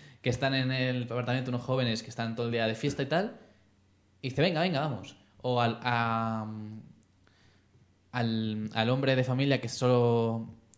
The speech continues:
que solo vive, vive solo con su hijo, "Sí, sí, vamos, vamos a hacerlo". Entonces es muy extraño, ¿no? Como que eso, en diez minutos todo el mundo conoce la historia y se la cree.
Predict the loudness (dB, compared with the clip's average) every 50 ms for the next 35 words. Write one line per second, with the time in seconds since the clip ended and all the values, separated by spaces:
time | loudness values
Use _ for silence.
0 | _ -8 -8 -4 0 0 2 2 2 2 0 0 0 -2 0 0 -2 -2 0 -2
1 | -2 -2 -2 -2 -2 -2 -4 -6 -8 -8 -10 -14 -20 -20 -20 _ _ _ -6 -4
2 | -2 0 2 2 2 0 0 -2 -2 -2 -4 -2 -2 -2 -4 -4 -6 -8 -12 -18
3 | -20 _ _ _ _ _ _ _ _ _ _ _ _ _ _ _ _ _ -8 -6
4 | -6 -4 -6 -6 -4 -2 -2 -2 0 0 -2 -2 -4 -4 -4 -4 -4 -2 -4 -6
5 | -6 -6 -6 -4 -4 -4 -2 -2 0 2 2 2 0 -2 -4 -10 -8 -4 -4 -2
6 | 0 -2 -2 -2 -2 -2 -4 -4 -4 -6 -4 -4 -4 -4 0 -2 0 0 -2 -4
7 | -2 -2 -4 -4 -4 -8 -16 -20 -20 -10 -6 -4 -4 -2 0 0 0 0 -2 -2
8 | -2 0 0 0 -2 -4 -8 -10 -10 -6 -4 -4 -4 -4 -4 -8 -10